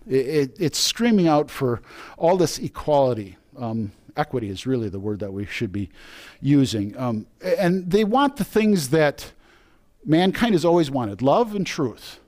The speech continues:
Those fill the voids of our lives. Those fill the empty places of our heart. Just be honest with me and please love me. That's what God created us for. That's the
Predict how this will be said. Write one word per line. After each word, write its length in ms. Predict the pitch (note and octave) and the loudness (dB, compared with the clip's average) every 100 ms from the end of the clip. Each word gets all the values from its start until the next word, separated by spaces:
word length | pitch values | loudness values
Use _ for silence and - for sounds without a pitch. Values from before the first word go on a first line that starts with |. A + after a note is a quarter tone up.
| _ C#3 | _ -2
Those 360 | E3 A#3+ C4+ | 2 2 0
fill 280 | - A3 G#3+ | -2 0 0
the 100 | F#3+ | 0
voids 440 | D3+ D3+ E3+ E3+ | -4 -2 0 0
of 120 | D3+ C#3+ | 0 0
our 120 | C3+ | 0
lives. 580 | A#2+ A2+ E2+ D#2 - - - - - F3 | -2 -6 -10 -16 -20 -20 -20 -20 -8 0
Those 200 | F#3+ F3+ | 2 0
fill 520 | - - A#3+ A#3+ A#3+ | -10 -4 4 4 4
the 180 | G3+ G3 | -2 -6
empty 300 | G#3 G#3 F#3+ | -8 -6 -8
places 440 | - F3+ E3+ C#3+ | -4 -4 -2 -6
of 120 | C#3 | -4
our 80 | B2+ | -6
heart. 320 | - B2+ D3+ | -2 -4 -4
Just 240 | D#4 C#4+ - | -6 -6 -4
be 160 | F3 - | -6 0
honest 440 | G#3 D4+ C#4 C4+ | 2 2 0 -2
with 160 | B3+ A#3 | -6 -4
me 340 | A#3 B3 G#3+ - - - - _ _ _ _ _ _ - | -2 -2 -4 -10 -20 -20 -20 _ _ _ _ _ _ -12
and 120 | C#3 | -8
please 280 | F#3 F#3 C#3+ | -4 -4 0
love 200 | B2 F#2+ | 0 -2
me. 160 | F#2 - _ _ | -16 -20 _ _
That's 200 | F3 F#3+ | -4 -2
what 140 | D4+ C4+ | -4 0
God 220 | C#4 C4+ | 0 0
created 440 | - C#4 C#4 E4 | -4 -2 0 0
us 140 | E4 - | -2 -4
for. 260 | - C3 | -6 -6
That's 380 | C#3 G#3 A#3+ - | -2 -2 -2 -6
the 140 | B3 | -2